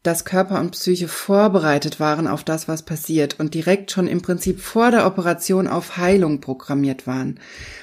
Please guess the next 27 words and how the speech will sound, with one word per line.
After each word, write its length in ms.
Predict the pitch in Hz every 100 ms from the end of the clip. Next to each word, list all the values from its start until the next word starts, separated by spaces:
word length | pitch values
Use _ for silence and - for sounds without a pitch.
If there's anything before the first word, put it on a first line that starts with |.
| - _ _ _
Und 520 | 180 175 180 170 -
genau 360 | 180 170 170 214
das 320 | 202 190 202
macht 300 | 170 170 -
man 160 | 185 165
auch 160 | 165
in 80 | 180
der 100 | 165
Geburtsvorbereitung 1080 | 156 190 226 - - 156 143 139 135 131 147
mit 180 | 143 -
Hypnose. 800 | 143 - 139 143 139 156 214 240 - - - _ _ -
Man 220 | 185 170
bereitet 540 | 160 156 170 214 233
im 140 | 170 165
Prinzip 460 | 165 156 202 208
den 140 | 165 156
Körper 440 | 185 190 202 208
schon 320 | 202 180 165
vorher 440 | 160 - 208 233 208
darauf 300 | 185 160 160
vor, 520 | - 170 170 208 254 - - - - - - _ _ _
sofort, 1080 | - - 208 226 247 - 185 180 196 196 - _ _ _ _ _ _
sobald 400 | - 165 170 196
das 120 | 233 - - _
Kind 440 | - 233 277 254
geboren 580 | 240 190 190 185 196 196
ist, 400 | 165 185 190 -